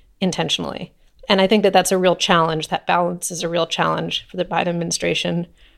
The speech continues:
both with the distribution of vaccines, but also more broadly.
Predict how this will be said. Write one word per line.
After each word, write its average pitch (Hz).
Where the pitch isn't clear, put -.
both 175
with -
the 180
distribution 175
of 180
vaccines, 277
but -
also 175
more 170
broadly. -